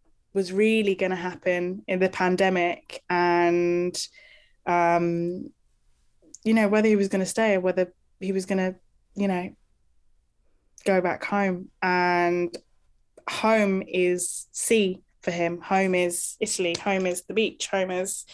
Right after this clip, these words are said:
all of these things. And yeah, I just wanted to use that imagery, um, within the song, and, and yeah, that, that, that external influence, including family, including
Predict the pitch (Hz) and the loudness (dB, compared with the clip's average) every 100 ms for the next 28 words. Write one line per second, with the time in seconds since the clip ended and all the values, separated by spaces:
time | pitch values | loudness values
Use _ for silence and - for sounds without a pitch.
0 | - - - - - 208 202 185 185 185 | -20 -20 -20 -20 -4 2 2 2 0 0
1 | - 202 180 180 180 175 - 180 180 180 | 2 2 2 -2 -4 -8 -6 -2 0 2
2 | 175 175 175 - _ - - - 220 220 | 2 0 -2 -8 _ -20 -20 -4 2 2
3 | 214 214 277 233 196 196 196 - 196 202 | 2 0 0 0 0 0 0 0 0 -2
4 | - 180 175 - _ _ _ 180 175 175 | 0 0 -2 -6 _ _ _ -2 0 2
5 | 170 170 170 180 - _ _ _ _ _ | 0 -2 -4 -8 -14 _ _ _ _ _
6 | _ _ _ _ _ - - 185 185 180 | _ _ _ _ _ -18 -4 0 2 0
7 | 175 214 190 190 185 175 175 175 - - | 0 0 0 0 0 0 0 -2 -6 -6
8 | 180 175 175 175 - _ _ _ _ _ | -4 -2 -2 -4 -10 _ _ _ _ _
9 | _ _ - 175 185 165 208 214 - - | _ _ -6 0 0 0 0 -2 -4 -14
10 | - 220 220 - _ _ _ - 220 202 | -2 0 0 -4 _ _ _ 0 2 2
11 | 190 - 240 220 196 - 208 208 202 185 | -2 -2 0 0 -2 -4 -6 -6 -4 0
12 | 175 175 - - - - - - - _ | 0 -2 -10 -10 -6 -4 -6 -8 -12 _
13 | _ _ _ _ - 190 185 180 175 175 | _ _ _ _ -4 -2 0 2 2 2
14 | 196 190 185 190 185 190 185 185 185 185 | 2 2 2 2 2 2 0 0 0 0
15 | 180 | 0